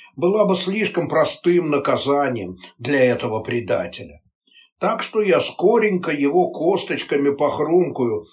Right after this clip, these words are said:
и делом займусь». «Отойди от мальчика, нечисть!» Казалось, что заговорил сам лес. Звук шёл буквально отовсюду, эхом отражаясь от деревьев.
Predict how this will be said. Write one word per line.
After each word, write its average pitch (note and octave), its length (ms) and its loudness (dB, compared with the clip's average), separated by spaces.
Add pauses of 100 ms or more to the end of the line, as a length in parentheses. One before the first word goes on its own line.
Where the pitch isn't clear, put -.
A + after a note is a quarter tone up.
(140)
и C#3+ 140 0
делом B2+ 500 0
займусь». A2+ 720 -6 (720)
«Отойди F#3 580 2
от B3+ 160 2
мальчика, A#3+ 680 0
нечисть!» D3+ 800 -4 (720)
Казалось, D3 840 -8 (200)
что - 320 -4
заговорил C#3 680 0
сам C#3+ 340 -2
лес. A2+ 480 -6 (420)
Звук D3 480 -4
шёл D#3 260 -2
буквально F#3+ 640 0
отовсюду, G#3 840 -6 (280)
эхом F#3 480 2
отражаясь C3 720 0
от A#2+ 140 -2
деревьев. A2 580 -6